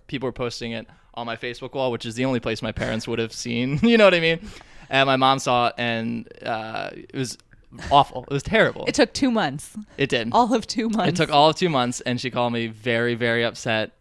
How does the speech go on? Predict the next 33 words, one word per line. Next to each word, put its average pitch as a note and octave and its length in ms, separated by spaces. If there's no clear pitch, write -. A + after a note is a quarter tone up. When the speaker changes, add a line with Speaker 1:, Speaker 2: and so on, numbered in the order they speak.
Speaker 1:
We B2 120
had A2+ 140
a A2 40
very A2+ 440
difficult G#2+ 440
phone A2 220
conversation G#2+ 720
where A2+ 140
she A2 180
was A2 100
just, - 300
like, A2+ 300
really C#3 400
going A#2+ 260
in A#2+ 140
on A#2 200
it. G2+ 180
And A2+ 80
I - 20
was A#2 120
like, A2+ 160
"I C3+ 120
don't C3+ 300
think E3+ 200
I'm D3+ 100
doing C3+ 240
anything C#3+ 240
wrong. D3+ 380
I A#2+ 100
think A2+ 220
this A#2 180
is A2 140
fine." D#3 480